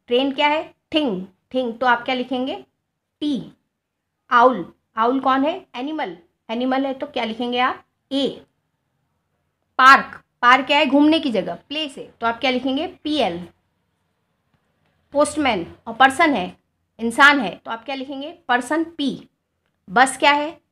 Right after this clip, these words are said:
थिंग है, तो थिंग के लिए आप क्या लिखेंगे? टी। टीचर, टीचर किसी का नाम है, नाम है मतलब वो पर्सन है, तो आप क्या लिखेंगे? पी। स्कूल क्या है? प्लेस,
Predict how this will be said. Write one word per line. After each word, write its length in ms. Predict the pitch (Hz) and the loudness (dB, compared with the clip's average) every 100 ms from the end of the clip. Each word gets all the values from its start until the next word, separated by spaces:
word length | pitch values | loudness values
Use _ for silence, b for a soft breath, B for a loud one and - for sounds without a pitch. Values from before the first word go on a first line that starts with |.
| _ _ | _ _
थिंग 200 | 302 302 | -10 -8
है, 140 | 247 160 | -10 -12
तो 120 | 220 | -14
थिंग 240 | - 269 | -4 -4
के 80 | 269 | 0
लिए 120 | 277 | 2
आप 160 | 269 262 | 2 2
क्या 100 | 277 | -2
लिखेंगे? 520 | 262 269 254 320 381 _ _ _ - | -2 -2 -2 -4 -6 _ _ _ -6
टी। 320 | 320 220 156 - _ _ _ _ _ _ _ _ | -2 -2 -6 -16 _ _ _ _ _ _ _ _
टीचर, 460 | 277 277 277 170 - _ _ - | -4 0 2 0 -4 _ _ -20
टीचर 280 | 233 269 | -12 -12
किसी 220 | 269 285 302 | -12 -16 -10
का 120 | 311 | -6
नाम 320 | 277 277 285 | -4 -4 -6
है, 160 | 175 180 - | -14 -20 -10
नाम 220 | 208 220 | -4 -2
है 60 | 254 | 0
मतलब 300 | 262 262 269 | -2 0 -2
वो 80 | 285 | 0
पर्सन 380 | 277 262 302 302 | 0 0 0 -2
है, 80 | |
तो 120 | 285 240 | -2 -2
आप 140 | 226 | -2
क्या 100 | 240 | -4
लिखेंगे? 480 | 233 247 247 370 381 _ - | -2 -4 -6 -6 -12 _ -4
पी। 320 | 269 165 - _ _ _ _ _ _ _ _ _ | -4 -6 -14 _ _ _ _ _ _ _ _ _
स्कूल 340 | - 320 330 | -4 0 2
क्या 160 | 320 302 | 2 2
है? 120 | 320 | 2
प्लेस, 540 | 320 294 294 220 - | -2 -2 0 -2 -6